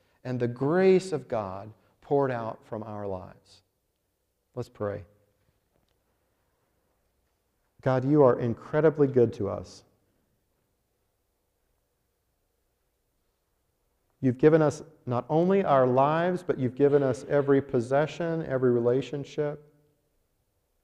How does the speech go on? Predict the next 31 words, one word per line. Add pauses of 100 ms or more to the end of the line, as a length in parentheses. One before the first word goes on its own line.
(440)
And
God,
we're
not
often
satisfied (840)
because
there's
good
and
there's
bad
in
what
you've
given
us. (2000)
Would
you
help
us? (1300)
Would
you
help
us
as
we
seek
to
be
givers